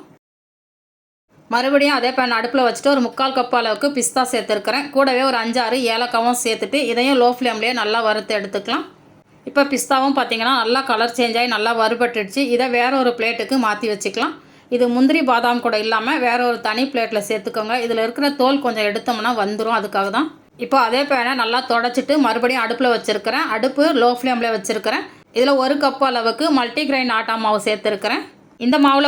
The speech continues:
பார்த்தீங்கன்னா, கம்பு, சோளம், சோயா, அப்புறம் பார்த்தீங்கன்னா, கொண்டைக்கடலை எல்லாமே சேர்த்து அரைச்சு வச்சிருக்கிறேன். அதனால இந்த மாவு எடுத்திருக்கேன். இந்த கோதுமை மாவையும் பார்த்தீங்கன்னா, லோ ஃப்ளேம்லயே நல்லா வாசனை வர வரைக்கும் வறுத்து எடுத்துக்கலாம். இப்போ கோதுமை மாவு நல்லா வறுபட்டுடுச்சு. இதை வேற ஒரு பிளேட்டுக்கு மாத்தி வச்சுக்கலாம்.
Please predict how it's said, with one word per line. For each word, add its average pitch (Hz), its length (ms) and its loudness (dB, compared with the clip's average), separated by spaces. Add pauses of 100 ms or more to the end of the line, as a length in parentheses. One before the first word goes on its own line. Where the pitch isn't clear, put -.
பார்த்தீங்கன்னா, 247 320 0 (100)
கம்பு, 240 320 0 (140)
சோளம், 247 440 2
சோயா, 247 460 2
அப்புறம் 226 280 -2
பார்த்தீங்கன்னா, 226 460 -2 (120)
கொண்டைக்கடலை 240 520 -2
எல்லாமே 226 320 -2
சேர்த்து 220 300 -2
அரைச்சு 214 280 -4
வச்சிருக்கிறேன். 214 500 -2
அதனால 220 260 0 (140)
இந்த 220 100 -2 (100)
மாவு 208 240 0
எடுத்திருக்கேன். 202 460 -4 (540)
இந்த 247 200 2
கோதுமை 277 360 6
மாவையும் 247 340 2
பார்த்தீங்கன்னா, 220 360 -2 (120)
லோ 247 180 4
ஃப்ளேம்லயே 254 460 0
நல்லா 240 200 0 (120)
வாசனை 240 380 2
வர 214 180 2
வரைக்கும் 214 300 0
வறுத்து 208 280 -2
எடுத்துக்கலாம். 208 480 -2 (580)
இப்போ 285 140 4 (100)
கோதுமை 269 320 4
மாவு 247 200 4
நல்லா 226 260 0
வறுபட்டுடுச்சு. 220 640 0
இதை 247 180 0
வேற 226 120 0 (100)
ஒரு 214 160 -2
பிளேட்டுக்கு 226 460 0
மாத்தி 214 280 -2
வச்சுக்கலாம். 214 480 -4